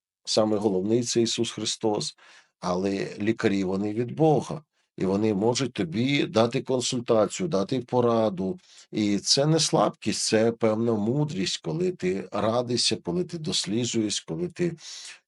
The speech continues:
аналізуєш, коли ти думаєш виважено. Тому, друзі, не соромтеся звертатися за допомогою. І останнє: дуже важливо вірити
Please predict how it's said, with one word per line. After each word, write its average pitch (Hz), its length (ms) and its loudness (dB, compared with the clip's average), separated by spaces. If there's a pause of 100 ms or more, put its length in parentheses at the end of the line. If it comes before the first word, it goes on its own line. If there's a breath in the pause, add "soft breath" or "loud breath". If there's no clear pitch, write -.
(100)
аналізуєш, 98 880 0
коли 85 280 -2
ти 87 380 -4 (200)
думаєш 120 640 2
виважено. 101 840 0 (540 loud breath)
Тому, 113 400 4
друзі, 98 520 0 (320 loud breath)
не 117 280 4
соромтеся 123 760 2
звертатися 101 760 -2
за 95 240 0
допомогою. 90 1080 -4
І 101 600 -2
останнє: 98 640 0
дуже 120 320 -2
важливо 117 500 2
вірити 95 680 -2